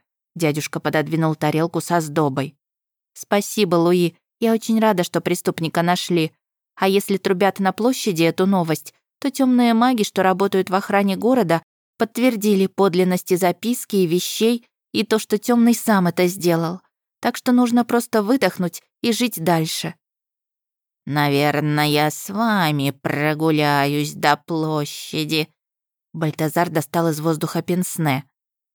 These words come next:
«А то таких наивных простачков быстро на рынке оставят без денег». «Время покажет, кто прав». Луи быстро позавтракал и вышел за дверь.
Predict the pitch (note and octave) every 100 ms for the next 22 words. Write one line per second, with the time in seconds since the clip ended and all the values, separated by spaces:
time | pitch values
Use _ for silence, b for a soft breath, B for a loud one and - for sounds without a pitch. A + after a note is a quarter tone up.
0 | _ _ - C#3+ C3+ - D#3+ D3+ D3+ D3+
1 | - D3+ - D3+ D#3 D3+ D#3 D#3 D3 D3+
2 | D3 - - - E3+ D3+ - - D#3 D#3
3 | - - B3 G#3+ - _ _ _ _ -
4 | F#3+ G3 A3+ - - - C#3+ D3 D3 D3+
5 | D3 D3 - D3 C#3+ D3+ - - D3+ D3+
6 | D#3 C#3+ E3+ D#3+ C#3+ D#3 - D3 C#3+ D3
7 | D3 D3 - _ _ _ _ _ _ _
8 | _ _ _ _ - C3+ C#3 F3 E3+ E3
9 | D#3 - E3+ C#3 B2 - C3+ C3 D3 C#3
10 | A#2+ - _ _ _ _ - D#3+ E3 E3
11 | D3 D#3+ - C#3+ - D3 E3 - D#3 D3+
12 | D3 D3 E3 E3+ D3+ E3 E3+ D3 B2+ -